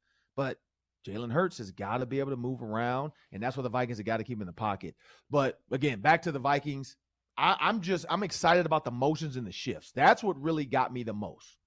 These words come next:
The motions and the shifts. It felt nothing like the, the Vikings of past. Uh, it was a new regime.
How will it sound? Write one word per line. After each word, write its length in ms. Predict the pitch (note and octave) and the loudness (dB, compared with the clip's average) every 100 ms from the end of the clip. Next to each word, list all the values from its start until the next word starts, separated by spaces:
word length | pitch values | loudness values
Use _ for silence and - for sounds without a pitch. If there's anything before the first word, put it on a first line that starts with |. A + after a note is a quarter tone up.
| _ _ _ | _ _ _
The 60 | G#2+ | -8
motions 460 | A#2 D3+ D#3+ D3+ C3 | 4 4 4 -2 -6
and 140 | A#2 | -6
the 40 | F#2+ | -4
shifts. 280 | - D3 | 2 2
It 140 | - - | 2 0
felt 180 | D3+ A2 | 0 0
nothing 400 | C3 F#3+ G3+ G#3 | 0 0 2 0
like 220 | F3+ F3+ - | 0 0 0
the, 180 | D#3+ C3+ - | -2 -2 -4
the 80 | G2+ | -2
Vikings 340 | C#3 D#3 E3 | 0 0 -6
of 100 | E3 | -10
past. 460 | - G2 E2+ - _ _ _ _ _ | -8 -8 -8 -18 _ _ _ _ _
Uh, 240 | A#2+ B2 A#2+ | -6 -4 -4
it 120 | C3 | -4
was 160 | B2 B2+ | -4 -2
a 80 | B2 | -2
new 160 | C3 C3 | -2 -2
regime. 320 | A#2 A#2 | -4 -8